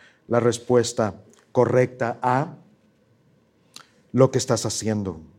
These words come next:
¿sí? La respuesta correcta a esto es lo que debo hacer, ¿sí o no?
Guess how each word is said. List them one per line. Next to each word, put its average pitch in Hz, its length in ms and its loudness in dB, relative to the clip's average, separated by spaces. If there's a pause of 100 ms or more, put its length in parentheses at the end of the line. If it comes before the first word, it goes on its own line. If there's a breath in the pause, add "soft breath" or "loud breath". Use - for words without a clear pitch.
(140)
¿sí? 107 240 -6
La 110 120 -2
respuesta 120 360 -4
correcta 123 560 -2
a 139 380 0 (720 loud breath)
esto 135 360 2
es 208 160 2
lo 165 140 0
que 131 100 -4
debo 110 260 -4
hacer, 92 280 -14 (520)
¿sí 165 480 -2
o 139 140 2
no? 117 340 -6